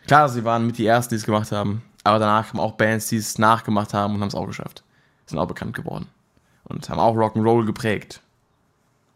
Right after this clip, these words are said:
Ja, Elvis ist, ist auch, hat auch sehr viele Leute, die ihn im Nachhinein zum Teil kopiert haben. Michael Paulsen vom Volbeat. Elvis inspiriert. Man merkt's bei den Songs.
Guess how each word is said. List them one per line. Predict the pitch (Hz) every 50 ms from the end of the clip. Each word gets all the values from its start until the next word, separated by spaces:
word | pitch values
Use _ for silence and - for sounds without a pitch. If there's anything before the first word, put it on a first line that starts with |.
| _ _
Ja, | - 98 104 104 101 113 - - _ _ _ _ _ _
Elvis | - 127 135 139 131 123 117 117 -
ist, | - - - - -
ist | - - - -
auch, | - 110 110 98 - - - - - _ _ _ _ _ _ _ _ _ _ _ _
hat | - -
auch | 90 117 107 104
sehr | 110 113 107
viele | - 113 107
Leute, | 104 107 107 104 - -
die | - 104 101 101 - 76
ihn | 92 - - - - - - -
im | 98 104
Nachhinein | 104 104 107 107 - 110 107 101 98 95 98 95 95 - - - - - - - - - - -
zum | - - 113 107
Teil | 120 117 117 117
kopiert | 110 - - - 113 98 - -
haben. | 60 58 - 120 - _ _ _ _ _ _ _ _ _ _ _ _ _ _ _ _ _ _ _ - - _ _ _ _ _ _ _
Michael | 117 123 151 160 175 165
Paulsen | 190 196 247 349 294 208 202 120
vom | - 135 139
Volbeat. | 165 196 226 247 - - - - _ _ _ _ _ _ _ _ _ _ _ _ _ _ _ _ _ _ _
Elvis | 131 165 190 190 156
inspiriert. | 135 120 - - 135 151 156 120 - - - _ _ _
Man | - 113 107
merkt's | 123 147 170 180 - - -
bei | - 127 127
den | 123 113 107
Songs. | - 101 101 104 123 - - - _